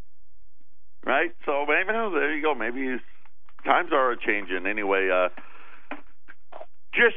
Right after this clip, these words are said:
real quick, a couple of pieces of economic data came out. We'll touch upon them. Uh, gross domestic product, third quarter. This is the, the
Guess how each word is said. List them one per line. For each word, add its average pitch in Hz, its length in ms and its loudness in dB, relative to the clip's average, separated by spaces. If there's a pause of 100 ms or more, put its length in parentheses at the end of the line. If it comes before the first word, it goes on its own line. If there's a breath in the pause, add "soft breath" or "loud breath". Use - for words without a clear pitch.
(160)
real 180 340 4
quick, - 360 0
a 165 60 -2
couple - 380 2
of 170 100 -2
pieces 147 440 -2
of 107 120 2
economic 113 640 0
data 107 280 2
came 101 260 0
out. 104 240 2
We'll 87 120 0
touch - 320 0
upon 107 500 2
them. 101 280 2 (440 soft breath)
Uh, 76 200 2 (260)
gross 127 320 4 (100)
domestic 123 520 0
product, 113 480 2 (120)
third 139 340 2
quarter. 113 360 0
This 123 240 0
is 123 120 -2 (100)
the, 104 340 -2 (640)
the 131 180 2